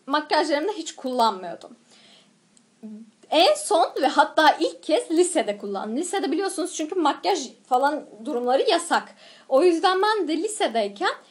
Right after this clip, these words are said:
sadece kapatıcı sürerek gidiyordum ama o sürdüğüm kapatıcı böyle fırça ucuna şeklindeydi. Onu da çok fazla açıkçası,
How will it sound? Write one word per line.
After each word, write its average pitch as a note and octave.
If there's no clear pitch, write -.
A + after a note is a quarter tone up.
sadece A4+
kapatıcı D#4+
sürerek A3+
gidiyordum G3
ama A3+
o -
sürdüğüm D#4
kapatıcı C#4+
böyle D4
fırça G4
ucuna E4
şeklindeydi. G#3+
Onu E4+
da F#4+
çok A#4+
fazla D4
açıkçası, D#4